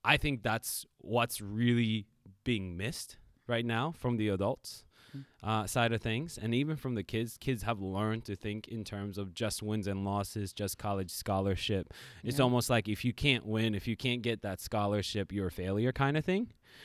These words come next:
Speaker 1: Um, at least that's the sense that I get. And really, if you just focus on the process,
Speaker 2: Mm-hmm.
Speaker 1: I do truly believe that the end result will take care of itself.
Speaker 2: Right.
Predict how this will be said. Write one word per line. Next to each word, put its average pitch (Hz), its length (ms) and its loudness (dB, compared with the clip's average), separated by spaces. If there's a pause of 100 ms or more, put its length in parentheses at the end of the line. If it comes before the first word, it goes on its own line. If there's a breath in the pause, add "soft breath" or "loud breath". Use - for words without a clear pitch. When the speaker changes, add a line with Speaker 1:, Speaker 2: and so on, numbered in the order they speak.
(300 loud breath)
Speaker 1:
Um, 101 480 4 (200)
at 123 120 2
least 139 220 4
that's 127 180 2
the 104 80 -2
sense 113 280 -2
that 98 140 0
I 98 120 2
get. 151 280 0 (560 soft breath)
And 127 240 4
really, 139 460 10
if 120 100 6
you 139 80 10
just 165 220 6
focus 147 400 6
on 113 100 4
the 95 100 0
process, - 760 0 (100)
Speaker 2:
Mm-hmm. 156 340 -8 (280 loud breath)
Speaker 1:
I 117 140 6
do 131 260 10
truly 143 440 4
believe 110 460 4
that 104 200 2
the - 140 -2
end 113 180 4
result 104 600 2
will 104 200 2
take - 240 -2
care 92 180 -2
of 85 80 -2
itself. - 640 -6
Speaker 2:
Right. 135 220 -12